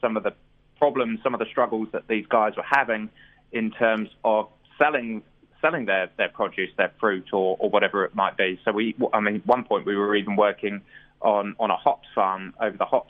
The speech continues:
season. And even then, um, the, the, the hops grower was getting, uh, hops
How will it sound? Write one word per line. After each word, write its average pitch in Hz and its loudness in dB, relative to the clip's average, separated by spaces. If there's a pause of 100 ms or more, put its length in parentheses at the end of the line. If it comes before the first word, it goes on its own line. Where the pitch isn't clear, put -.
season. 98 -4 (600)
And 123 4
even 113 2
then, 113 2 (120)
um, 101 0
the, 101 -2
the, 98 4 (340)
the 101 4
hops - 0
grower 107 2
was 98 -8
getting, 101 -4
uh, 95 2 (120)
hops - 0